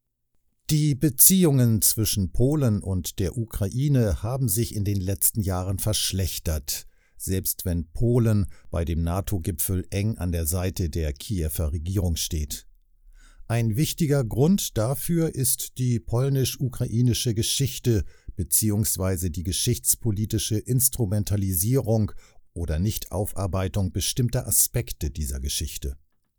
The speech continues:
Der nato-Gipfel in Warschau fand kurz vor dem elften Juli statt,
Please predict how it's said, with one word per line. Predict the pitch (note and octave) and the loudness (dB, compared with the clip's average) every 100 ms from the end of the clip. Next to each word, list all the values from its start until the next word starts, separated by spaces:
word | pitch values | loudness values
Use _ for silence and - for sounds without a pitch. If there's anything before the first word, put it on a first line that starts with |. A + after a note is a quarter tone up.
| _ _ _ - | _ _ _ -4
Der | G#2 F#2 | 0 2
nato-Gipfel | F2 G2 D3 - G#2 G2+ F2 - D3+ E3 | 0 -2 0 0 0 0 -2 0 0 0
in | F2+ D#2 D2+ | 0 -2 -2
Warschau | F2 A2+ - F#2+ A#2 | -2 0 0 0 0
fand | - B2 C3 - | -2 -2 -2 -4
kurz | - D3+ D#3 - | -2 -2 0 -2
vor | C3 A#2+ | 0 0
dem | A#2 | 0
elften | G#2+ A2 - A#2 | 0 -2 0 0
Juli | G#2 B2+ C#3+ G2+ | 0 0 0 0
statt, | - - F#2+ - | 0 0 0 -2